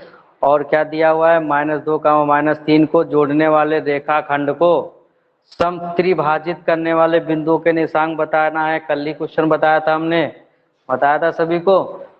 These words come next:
बताओ ऐसे अंक समत्रिभाजित करने वाले, मतलब रेखाखंड को समत्रिभाजित करने के लिए कितने बिंदुओं की आवश्यकता पड़ेगी हमको, चार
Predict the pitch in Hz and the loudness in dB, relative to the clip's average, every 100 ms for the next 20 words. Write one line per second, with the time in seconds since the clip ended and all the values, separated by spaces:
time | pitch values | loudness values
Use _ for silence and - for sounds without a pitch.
0 | - 127 156 160 170 165 170 170 165 160 | -12 0 2 4 0 0 0 0 -2 -4
1 | 151 147 139 143 156 - 156 147 151 151 | -2 0 0 2 -2 -4 -4 -2 0 2
2 | 160 196 202 - _ _ _ _ _ _ | 2 -2 -4 -18 _ _ _ _ _ _
3 | _ _ _ _ _ _ _ _ _ _ | _ _ _ _ _ _ _ _ _ _
4 | _ - 135 165 160 156 160 165 160 160 | _ -8 -2 0 2 0 0 0 0 0
5 | 165 165 160 156 147 147 147 165 156 151 | 0 0 -2 -2 0 2 0 -2 -2 -2
6 | 160 156 165 160 147 160 160 160 160 165 | -2 -4 -6 -6 -8 -4 -4 -4 -2 0
7 | 165 170 165 165 165 165 165 165 165 165 | 2 0 0 -2 0 2 2 4 2 2
8 | 165 165 120 113 - 151 175 | 2 0 0 -4 0 2 2